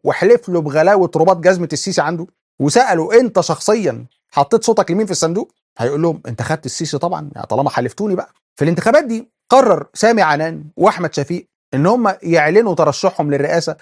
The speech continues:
على اعتبارات محدش شافها غيرهم الصراحة، إن هم تخيلوا معرفش إزاي إن فكرة انتمائهم للمؤسسة العسكرية هتبقى مبلوعة عند باقي القيادة، وإن إحنا بقى أسرة مستبدة وفاسدة في قلب بعضها، وعادي يعني جمعية ودايرة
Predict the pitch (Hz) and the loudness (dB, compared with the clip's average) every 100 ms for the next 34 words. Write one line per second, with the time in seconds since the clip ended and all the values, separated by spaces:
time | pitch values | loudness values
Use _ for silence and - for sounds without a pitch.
0 | _ _ 165 175 175 190 240 208 214 226 | _ _ 0 2 2 2 4 2 0 -2
1 | 190 220 196 180 180 147 - 156 - _ | -2 0 0 0 0 -2 -4 -8 -10 _
2 | _ _ 147 240 233 - 180 202 190 156 | _ _ 0 2 0 0 2 2 4 4
3 | 175 - 160 180 120 - _ _ 160 160 | 4 2 -2 -2 -2 -10 _ _ -4 0
4 | 262 254 175 - 180 165 175 233 160 127 | 0 0 -2 0 -2 0 2 2 0 -6
5 | - 135 151 147 190 180 139 - 165 - | -2 -2 0 -2 0 0 -2 -4 -4 -6
6 | _ _ - 139 262 240 196 196 277 220 | _ _ -8 0 0 2 2 2 2 2
7 | 170 190 214 - 277 180 - _ _ - | 2 0 0 2 0 0 -4 _ _ -2
8 | 277 285 226 208 208 220 - 180 - 175 | 0 0 2 4 4 4 2 -2 -2 -2
9 | 180 - 175 196 160 147 180 165 151 - | -2 2 2 2 2 2 2 0 -2 -2
10 | 175 156 135 151 139 - _ - 196 262 | 0 2 2 2 0 -4 _ 2 4 4
11 | 202 208 175 156 170 202 196 165 180 - | 2 2 0 -2 0 2 2 2 0 -4